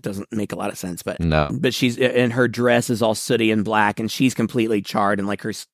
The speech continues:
Speaker 1: plastic is cracking and stuff. Um, and she attacks Jade, but somehow they get out, and then Jesse jumps out and the R V explodes. He, like, jumps out of the explosion.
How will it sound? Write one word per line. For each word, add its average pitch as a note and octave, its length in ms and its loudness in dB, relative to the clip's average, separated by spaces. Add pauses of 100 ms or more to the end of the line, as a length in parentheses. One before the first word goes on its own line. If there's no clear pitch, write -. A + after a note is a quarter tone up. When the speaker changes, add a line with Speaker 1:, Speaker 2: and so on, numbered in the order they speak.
(100)
Speaker 1:
plastic G#2+ 400 -2
is G#2+ 300 -4
cracking G#2 560 0
and G#2 100 -2
stuff. G#2 380 0
Um, A#2 240 0
and B2+ 120 2
she F3 580 2 (140)
attacks C3+ 600 -2 (180)
Jade, B2 920 0 (200)
but D#3+ 220 -6
somehow G3+ 720 2 (480)
they C#3+ 260 2
get F#3 160 2
out, A#2+ 440 2 (180)
and E3+ 180 4
then E3+ 160 4
Jesse F#3+ 340 0
jumps E3+ 280 0
out D#3+ 140 4
and C#3+ 80 -2
the C3+ 60 2
R D3+ 160 4
V D3+ 160 2
explodes. C#3 680 0
He, D#3 80 2
like, C3+ 120 2
jumps D3 260 0
out D3 100 6
of C3+ 80 4
the C3 100 2
explosion. A2 840 -2